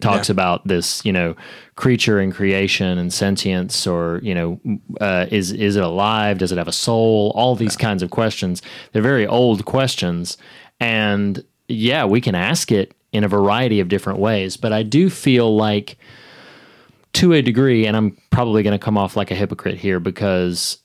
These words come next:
Speaker 1: I've often said that it, it doesn't matter if you're asking the same questions that have already been asked, or if you're even coming to the same conclusions, because y-, you're the one coming to the conclusion. In other
Speaker 2: Mm-hmm.
Speaker 1: words,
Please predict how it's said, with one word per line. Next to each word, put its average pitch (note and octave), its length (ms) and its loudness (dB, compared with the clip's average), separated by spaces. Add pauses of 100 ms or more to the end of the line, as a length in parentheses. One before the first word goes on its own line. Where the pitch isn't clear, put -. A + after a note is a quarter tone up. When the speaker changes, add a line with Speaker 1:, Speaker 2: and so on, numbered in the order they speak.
(100)
Speaker 1:
I've A2 200 -2
often C3 380 2
said G2+ 540 0 (180)
that F#2+ 500 0 (1300)
it, - 160 0
it G#2+ 280 -2
doesn't B2 340 4
matter A2 540 4 (460)
if G#2+ 180 0
you're G#2+ 100 2
asking A2 360 0
the G#2 60 4
same G#2 240 0
questions G#2 380 0
that G#2 60 2
have G2 100 0
already G2 220 2
been F#2+ 140 0
asked, F#2+ 380 -2
or A2 220 2
if G#2 120 0
you're G#2 100 4
even G2+ 180 2
coming G#2+ 240 0
to F#2+ 60 -2
the F#2+ 60 -2
same G2+ 220 -2
conclusions, F#2+ 500 -2
because F#2+ 420 0 (720)
y-, A2 60 -2 (180)
you're A#2 380 4
the G#2+ 80 4
one A2+ 300 4
coming A2+ 260 2
to - 80 0
the G#2+ 100 0
conclusion. B2 720 2
In B2 120 2
other A#2 140 2
Speaker 2:
Mm-hmm. A2+ 100 4
Speaker 1:
words, G#2+ 360 2